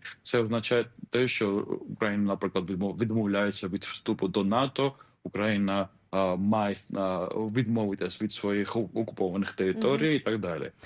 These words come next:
Speaker 2: Сполучені
Speaker 1: Про це
Speaker 2: Штати та інші
Speaker 1: що
Speaker 2: партнери мають припинити постачати нам зброю, як мінімум.
Speaker 1: Так, так, так, так. Як він, от всі ці фактори, про які російсь-, російські медіа говорять, і, наприклад, не тільки російські медіа,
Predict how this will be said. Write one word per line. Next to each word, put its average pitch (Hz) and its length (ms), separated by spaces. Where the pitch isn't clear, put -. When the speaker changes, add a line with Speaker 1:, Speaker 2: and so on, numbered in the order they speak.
Speaker 2:
Сполучені 269 440
Speaker 1:
Про 262 80
це 262 60
Speaker 2:
Штати 302 400
та 240 100
інші 247 160
Speaker 1:
що 240 140
Speaker 2:
партнери 294 340
мають 233 240
припинити 240 420
постачати 226 480
нам 180 160
зброю, 220 680
як 214 220
мінімум. 196 460
Speaker 1:
Так, 220 280
так, 190 260
так, 139 180
так. 160 180
Як 127 260
він, 135 180
от 180 140
всі 170 400
ці 135 480
фактори, 151 500
про 113 200
які 110 440
російсь-, - 600
російські 110 500
медіа 107 460
говорять, 107 540
і, 107 60
наприклад, 104 400
не 110 80
тільки 104 260
російські 98 340
медіа, 95 320